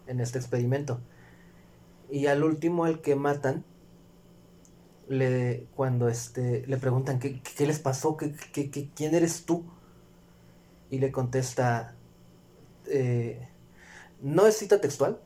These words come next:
porque la verdad ya no recuerdo exactamente, pero le contesta algo así como: "Es que ya no te acuerdas de mí. Soy la locura. Soy esa locura que despier-, que está detrás de los pensamientos de todos ustedes.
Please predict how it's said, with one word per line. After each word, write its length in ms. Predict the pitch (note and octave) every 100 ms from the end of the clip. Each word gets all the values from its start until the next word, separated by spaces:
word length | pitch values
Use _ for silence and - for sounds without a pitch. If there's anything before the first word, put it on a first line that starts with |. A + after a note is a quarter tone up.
| -
porque 200 | A2+ A2+
la 80 | A2+
verdad 140 | A#2
ya 120 | B2
no 120 | A#2+
recuerdo 380 | A#2 A2+ B2 A2+
exactamente, 460 | G#2+ A#2 A#2+ A#2+ B2+
pero 240 | B2+ C3 B2+
le 100 | A#2+
contesta 500 | B2 A#2+ A#2+ A#2+ B2
algo 160 | A#2+
así 160 | A#2 A#2+
como: 400 | C3 A#2+ A#2 - - - - - - - - - -
"Es 160 | - B2
que 100 | C3+
ya 100 | C3+
no 120 | C3+ C#3
te 100 | B2
acuerdas 340 | C3 B2 A#2+
de 100 | A2
mí. 180 | A2+ E3 - - - - - - - - -
Soy 220 | - C3+ C3
la 120 | C3+
locura. 500 | B2 B2 C3 A#2+ - - - - - - -
Soy 220 | - C#3+
esa 160 | D3+ D3+
locura 440 | C#3 C3 C3+ C3+ C3
que 100 | B2
despier-, 460 | A#2+ - C3+ B2+
que 140 | - B2+
está 400 | A#2+ C3 C#3 - - - - - B2
detrás 460 | C3 C3+ C3+ C3+
de 60 | C3+
los 140 | B2+
pensamientos 640 | - B2 B2 B2 B2 B2+ A#2+
de 80 | A#2+
todos 360 | B2 A#2+ A#2+
ustedes. 540 | - - B2+ A#2+ -